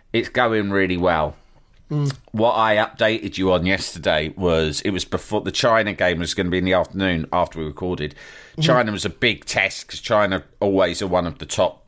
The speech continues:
Speaker 1: teams in Earth tournament,
Speaker 2: Yeah.
Speaker 1: right? And, um, so it was a tough draw to have them in your group stage is a pain in the arse. And to make it worse, um, Mick-, Michael Fresh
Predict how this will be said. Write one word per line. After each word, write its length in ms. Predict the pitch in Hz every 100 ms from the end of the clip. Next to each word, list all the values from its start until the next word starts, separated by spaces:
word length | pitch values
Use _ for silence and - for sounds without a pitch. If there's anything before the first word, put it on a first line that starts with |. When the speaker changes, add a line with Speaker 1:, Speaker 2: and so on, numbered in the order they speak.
| - -
Speaker 1:
teams 420 | 98 85 73 82
in 140 | 82
Earth 220 | 85 80
tournament, 300 | - 78 73
Speaker 2:
Yeah. 180 | 76 71
Speaker 1:
right? 220 | 76 80 - - - - - -
And, 560 | 101 92 87 87 87 85
um, 340 | 90 87 87
so 260 | 85 104 90
it 120 | 85
was 160 | 87 78
a 60 |
tough 400 | 92 - 113 - - -
draw 300 | 110 104 95
to 180 | - 104
have 220 | 120 120
them 180 | 117 101
in 80 | 92
your 100 | 92
group 280 | - 101 98
stage 360 | - 76 76 80
is 100 | -
a 60 |
pain 320 | - 90 87
in 120 | 80 80
the 100 | 85
arse. 360 | 78 - - - - - - 95
And 460 | 90 87 85 80 - 95 92 - 82
to 100 | 110
make 280 | 117 123 120
it 140 | -
worse, 520 | 117 113 80 80 - - - _ -
um, 540 | 92 92 92 90 87 - - -
Mick-, 320 | 104 107 - 110
Michael 340 | 120 120 117
Fresh 600 | - 131 92 - - -